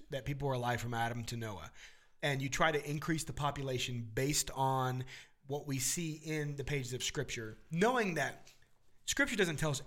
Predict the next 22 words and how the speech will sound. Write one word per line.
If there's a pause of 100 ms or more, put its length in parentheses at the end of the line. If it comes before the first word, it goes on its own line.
every (100)
kid
that
was
born
to
Seth
or
Jared.
It
tells
us
the
main
ones
to
draw
the
line
of
genealogy
to